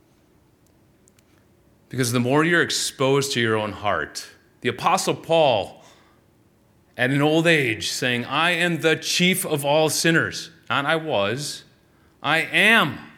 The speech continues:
the chief of all sinners." To ex-, to experience the darkness of your own soul and then also hold on and say, "And yet God still loves me that way?"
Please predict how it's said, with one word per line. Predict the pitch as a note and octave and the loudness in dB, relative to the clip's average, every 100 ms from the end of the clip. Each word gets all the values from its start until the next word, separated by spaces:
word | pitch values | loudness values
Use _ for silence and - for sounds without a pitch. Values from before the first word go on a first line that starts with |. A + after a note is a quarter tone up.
| _ _ _ _ _ _ | _ _ _ _ _ _
the | B2+ | -12
chief | - C#3+ G#2 | -6 -6 -4
of | A#2+ | -4
all | G#2 | -4
sinners." | F#2+ G#2+ F2 D2+ - - _ _ _ _ _ _ _ _ _ | -4 -6 -8 -10 -12 -16 _ _ _ _ _ _ _ _ _
To | - | -6
ex-, | C#3 - - | -2 -2 -4
to | - - | -8 -6
experience | C#3 - - G3 G#3+ | -4 -4 0 0 0
the | - | -2
darkness | C3+ B2 D#3 F#3+ F#3+ D#3+ E3 | -4 0 2 0 -4 -6 -6
of | D3 | -4
your | C#3 | -2
own | C3+ A#2+ | -2 -6
soul | - C#3+ C#3+ A#2+ A#2+ | -6 -4 -2 -2 -2
and | C#3 | -2
then | C#3 | -2
also | C#3+ E3+ F3 E3+ | 0 0 0 -4
hold | C#3+ D3+ | -2 -2
on | C3 C#3+ C#3 | 0 0 0
and | A#2 | -2
say, | C3+ B2 A2+ - - | -2 -2 -2 -10 -10
"And | C#3 D3+ | -4 -4
yet | D3 C3+ E3 F3 - - - _ _ _ _ | -4 0 0 -2 -8 -20 -20 _ _ _ _
God | - C#3 F3+ G3 | -4 -2 -2 -2
still | - F3 C3+ | -2 0 0
loves | A#2+ C#3 E3 F3+ | 0 0 0 0
me | A#3 F#3+ | 0 0
that | A#2 C#3 C#3+ - | -2 -2 -2 -2
way?" | C3 C#3 A#3 D4 D4 | -6 -4 -4 -6 -12